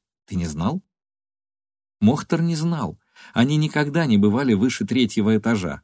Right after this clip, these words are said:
выше старой квартиры в Тендерлойне. Мохтар завел мать обратно в квартиру, где отец уже увидел фотографии.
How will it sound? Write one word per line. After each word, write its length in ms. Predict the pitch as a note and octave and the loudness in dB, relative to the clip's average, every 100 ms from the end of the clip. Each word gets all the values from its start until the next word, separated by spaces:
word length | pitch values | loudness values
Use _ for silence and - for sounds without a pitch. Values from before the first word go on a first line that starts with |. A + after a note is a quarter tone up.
| _ | _
выше 280 | G2+ B2 - | 0 0 0
старой 340 | - A#2 A2 | -4 0 0
квартиры 460 | F#2+ A2 G2 A#2+ G#2+ | 0 -2 0 0 0
в 80 | G#2 | 0
Тендерлойне. 800 | G#2 E2 D#2+ E2+ D#2 C#2+ C#2+ - _ _ _ _ _ _ _ - | -2 -2 -2 -2 -2 -4 -6 -10 _ _ _ _ _ _ _ -4
Мохтар 320 | D3 A2 G#2+ | -4 0 0
завел 340 | G2 G#2+ G#2 | 2 4 4
мать 220 | G#2 G2+ | 4 4
обратно 420 | F#2+ G2+ G2+ - G2+ | 2 0 0 -2 -6
в 80 | |
квартиру, 460 | - G#2 F#2+ D#3 A#2 | -2 -4 -2 0 0
где 180 | F#2 F#2+ | 0 0
отец 340 | F2+ B2 G2+ | 0 -2 0
уже 180 | G#2+ G2 | 0 2
увидел 340 | F#2+ G#2 F#2 | 4 4 2
фотографии. 760 | E2+ G2+ G2 F2+ D2+ - D#2+ | -2 -2 -2 -2 -4 -6 -12